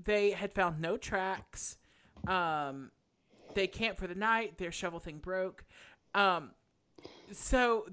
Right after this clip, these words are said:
they took the last shop rag they brought with them and, like, tied it around the blade so that he could cut the wood. So, like, basically they tied the shop rack so that he could hold the shovel as best as he could and, like, get out of,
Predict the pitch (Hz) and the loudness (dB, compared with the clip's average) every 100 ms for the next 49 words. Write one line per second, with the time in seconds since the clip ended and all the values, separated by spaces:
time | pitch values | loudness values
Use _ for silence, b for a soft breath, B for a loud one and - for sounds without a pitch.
0 | - 233 226 - 269 - 262 190 190 226 | 0 0 2 -2 -2 8 8 10 8 8
1 | - 233 208 - 190 180 170 175 170 170 | 6 10 10 10 8 6 4 4 8 8
2 | 160 151 - 160 147 139 143 B B 139 | 8 6 4 6 8 6 0 B B -4
3 | 190 202 190 170 123 - - 185 190 214 | 4 4 4 0 -4 -4 2 4 4 2
4 | 208 185 175 175 175 170 156 147 139 - | 2 2 2 0 0 0 0 -2 -4 -10
5 | _ 156 165 170 170 202 - 196 180 165 | _ 0 2 2 0 -2 -2 -2 -2 -6
6 | 190 - 175 - - 180 - 170 151 151 | -8 -6 -6 -6 -4 -4 -4 -6 -6 0
7 | 156 196 247 262 b b b - 208 190 | 2 2 0 -4 b b b 6 8 8
8 | 175 143 - - _ _ _ - 165 220 | 8 4 -2 -20 _ _ _ -20 8 10
9 | 220 240 220 208 190 190 - - 208 208 | 10 8 4 6 4 4 0 4 4 2
10 | - 196 190 190 - 202 190 220 - 208 | 4 4 6 2 2 -2 0 0 2 4
11 | 202 196 190 190 - 190 190 202 180 - | 6 8 8 6 6 4 6 4 6 6
12 | 185 - 202 196 180 185 185 208 208 190 | 6 4 -4 -4 -2 2 2 2 0 -2
13 | 190 139 160 190 180 180 190 196 | -2 -4 -2 2 4 4 4 0